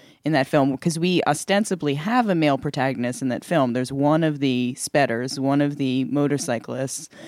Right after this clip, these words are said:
that kinda stands out from the rest, and he just becomes totally and literally emasculated throughout the film. In the very end, this is probably a spoiler,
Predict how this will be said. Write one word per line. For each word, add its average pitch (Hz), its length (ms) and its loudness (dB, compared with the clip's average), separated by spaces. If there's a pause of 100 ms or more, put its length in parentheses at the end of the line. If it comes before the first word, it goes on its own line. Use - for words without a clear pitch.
(180)
that - 140 -4
kinda 151 200 0
stands 131 400 -2
out 113 200 -2
from 117 180 -8
the 110 100 -4
rest, 104 440 -6 (420)
and 135 500 0
he 165 380 -4
just - 340 -6
becomes 127 600 -8 (400)
totally 165 460 6
and 143 120 2
literally 147 720 4
emasculated 120 960 0
throughout 127 400 2
the 131 80 -2
film. 123 320 0
In 120 80 -2
the 127 80 2
very 143 340 2
end, 123 460 0
this 147 220 -2
is 139 240 0
probably 85 400 -4
a - 80 -4
spoiler, 80 500 -4